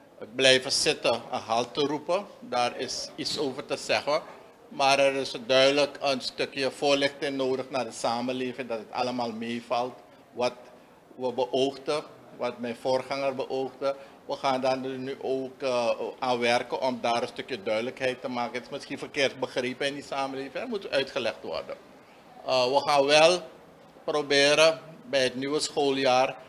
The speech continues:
die kinderen gaan vijf dagen naar school. Dat is echt voor ons het uitgangspunt. Het was ingegeven door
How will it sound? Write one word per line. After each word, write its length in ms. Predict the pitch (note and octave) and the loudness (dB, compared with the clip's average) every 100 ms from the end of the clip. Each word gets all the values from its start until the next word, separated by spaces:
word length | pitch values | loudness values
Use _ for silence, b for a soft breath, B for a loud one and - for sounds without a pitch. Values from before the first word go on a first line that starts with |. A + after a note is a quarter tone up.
| B B - - | B B -18 -8
die 360 | C3+ C3+ C3 - - - - - - - - - | -4 -2 -2 -6 -16 -20 -20 -20 -20 -20 -20 -6
kinderen 320 | D3+ D3 D#3+ | -2 2 2
gaan 180 | D#3 D3 | 2 2
vijf 300 | - C#3+ C#3 | 4 2 2
dagen 280 | C#3 A#2+ B2 | 0 0 -2
naar 120 | G#2+ | -6
school. 280 | - F#2 D#2 - - - - - - - - - - - | -8 -12 -12 -16 -20 -20 -20 -20 -20 -20 -20 -20 -20 -12
Dat 180 | A#2+ C3 | -12 -10
is 140 | A#2+ | -6
echt 300 | C3+ B2+ - | -2 -2 -4
voor 180 | - C#3 | -6 -2
ons 220 | B2+ C3 | -2 -4
het 140 | B2+ - | -8 -4
uitgangspunt. 760 | B2+ C3 - C#3 - D#3+ D3 F3+ b b b b | -4 -2 -2 -4 -4 -6 -6 -8 b b b b
Het 160 | - C3 | -10 -2
was 220 | C3+ - | 0 0
ingegeven 800 | E3 C#3+ D3+ C#3 E3 C#3 C#3 B2+ | -2 -2 -2 -2 -2 -2 -4 -2
door 180 | B2+ | -2